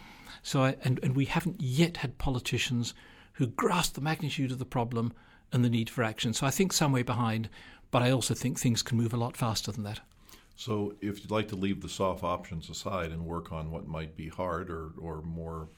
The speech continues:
Speaker 2: um, more impactful options, what would those be in tobacco? What are the things that have made the difference the most?
Speaker 1: First,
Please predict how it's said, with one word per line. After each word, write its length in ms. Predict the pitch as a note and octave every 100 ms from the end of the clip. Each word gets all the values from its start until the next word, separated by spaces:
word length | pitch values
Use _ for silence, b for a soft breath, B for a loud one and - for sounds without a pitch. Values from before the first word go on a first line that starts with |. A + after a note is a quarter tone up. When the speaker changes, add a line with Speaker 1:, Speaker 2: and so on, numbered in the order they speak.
| b b b b -
Speaker 2:
um, 460 | D#2 D#2 D2 F#2 - - -
more 380 | G2 G2 F#2+ F2
impactful 600 | E2+ F#2 F2+ - E2+ E2+
options, 380 | E2+ - E2+
what 160 | G2+ F#2+
would 140 | F#2
those 180 | F2 E2+
be 240 | F2+ F2+ D#2+
in 160 | E2
tobacco? 440 | - D#2+ B1 C2 -
What 200 | E2+ E2+
are 80 |
the 100 | E2
things 300 | E2 E2+ D#2+
that 120 | F2 E2
have 100 | E2
made 240 | D#2+ D#2+
the 80 | F2
difference 420 | E2 - D#2+ -
the 140 | -
most? 300 | E2+ E2+ E2+ - - - B B B B B B -
Speaker 1:
First, 420 | - F3+ F3+ -